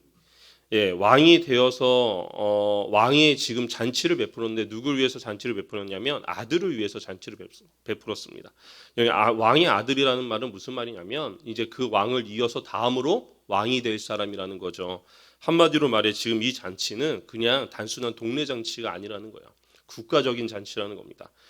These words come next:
왕의 잔치라는 얘기예요. 근데 그 잔치에 먼저 여러분 초대받아, 어, 초청받은 사람들이 있었던 겁니다. 삼 절에 보시면 "그 종들을 보내어 그 청한 사람들을 혼인잔치에 오라 하였더니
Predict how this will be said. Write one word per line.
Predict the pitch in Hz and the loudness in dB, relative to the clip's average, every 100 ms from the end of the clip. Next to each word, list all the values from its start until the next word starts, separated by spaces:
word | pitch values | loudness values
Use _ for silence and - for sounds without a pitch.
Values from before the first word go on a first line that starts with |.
| - - | -20 -6
왕의 | 101 123 147 147 | -4 2 2 2
잔치라는 | 113 110 - 101 101 98 | 0 -2 -4 -4 -6 -10
얘기예요. | 90 95 85 101 208 _ _ _ - | -8 -6 -4 -6 -8 _ _ _ -4
근데 | 110 | 0
그 | 135 | 0
잔치에 | 131 127 123 143 | 4 2 4 4
먼저 | 113 101 104 117 110 | 4 0 2 2 2
여러분 | 95 98 98 | 0 -8 -14
초대받아, | - 247 262 180 123 104 104 110 - | -14 -8 -6 -2 -2 0 0 -2 -4
어, | 95 95 | -8 -8
초청받은 | - 175 208 175 135 127 | -6 -4 -2 0 0 -2
사람들이 | 123 156 151 117 113 101 | -4 -4 -2 -2 -4 -6
있었던 | 98 107 - 107 | -6 -6 -6 -12
겁니다. | 90 90 90 - _ _ _ | -12 -18 -16 -18 _ _ _
삼 | - 220 202 | -4 -2 2
절에 | 185 165 160 | 4 2 0
보시면 | 101 - 113 143 87 _ - - _ - | -10 -4 0 0 -2 _ -20 -20 _ 2
"그 | 139 | 2
종들을 | 131 135 139 151 151 | 6 4 6 6 6
보내어 | 147 117 117 113 117 | 4 4 6 6 4
그 | - 110 | -2 -6
청한 | - 175 170 160 | -4 0 2 0
사람들을 | 156 156 143 127 113 147 220 - - | 0 0 0 0 2 2 0 -6 -2
혼인잔치에 | 185 175 151 135 - 123 | 2 4 2 0 0 0
오라 | 101 110 123 | 2 2 2
하였더니 | 123 120 - 104 127 202 | 0 -2 -4 -6 -4 -4